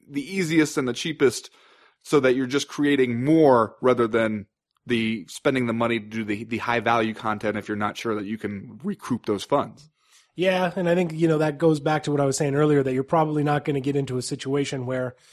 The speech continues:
Speaker 2: the next T V deal will offer you either less content or, like, more streamlined content. Uh, if anything, it might be more. I don't know. We'll have to see how that, how that works. Uh,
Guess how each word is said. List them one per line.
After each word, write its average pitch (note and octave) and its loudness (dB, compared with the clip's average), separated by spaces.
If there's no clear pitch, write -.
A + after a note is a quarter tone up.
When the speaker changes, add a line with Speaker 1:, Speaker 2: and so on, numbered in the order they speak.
Speaker 2:
the C#3+ -4
next E3 0
T F#3 -4
V D#3+ -2
deal C#3+ 2
will C3 -4
offer C#3+ -6
you B2+ -6
either C3+ -4
less C3+ -6
content D3 -2
or, C#3+ -4
like, B2 -6
more C#3+ 0
streamlined E3 2
content. C3 -6
Uh, B2 -6
if C#3+ -10
anything, E3+ 2
it C#3 -2
might C#3+ -2
be C3 -2
more. C3+ 2
I C#3+ 0
don't C#3 -2
know. D3 0
We'll D3 -6
have C#3+ -6
to D3 -12
see D3+ -4
how C#3 -2
that, B2+ -8
how D#3 -8
that A#2+ -8
works. D#3+ 0
Uh, D3 -4